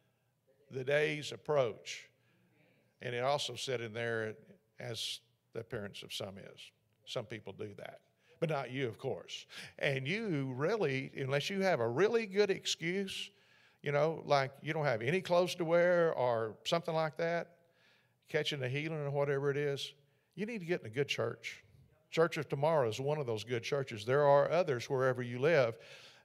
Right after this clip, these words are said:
And we invite you to sixty-eight hundred North Bryant, Oklahoma City, seven three one two one, U S A. Yeah, come see us, praise God. We'd love to see you. Hallelujah.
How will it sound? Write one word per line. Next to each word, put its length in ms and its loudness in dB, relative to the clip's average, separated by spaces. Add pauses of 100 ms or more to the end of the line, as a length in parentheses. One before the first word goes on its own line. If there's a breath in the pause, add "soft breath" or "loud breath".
(160)
And 200 0
we 120 0
invite 360 0
you 80 -6
to 60 -6
sixty-eight 520 0
hundred 220 4
North 280 4
Bryant, 300 2
Oklahoma 360 4
City, 280 0
seven 320 6
three 240 6
one 240 6
two 240 2
one, 260 6
U 160 2
S 220 10
A. 300 10
Yeah, 720 2
come 160 0
see 240 6
us, 120 0
praise 380 4
God. 400 4 (540 loud breath)
We'd 120 4
love 200 8
to 80 -2
see 160 6
you. 440 2
Hallelujah. 720 8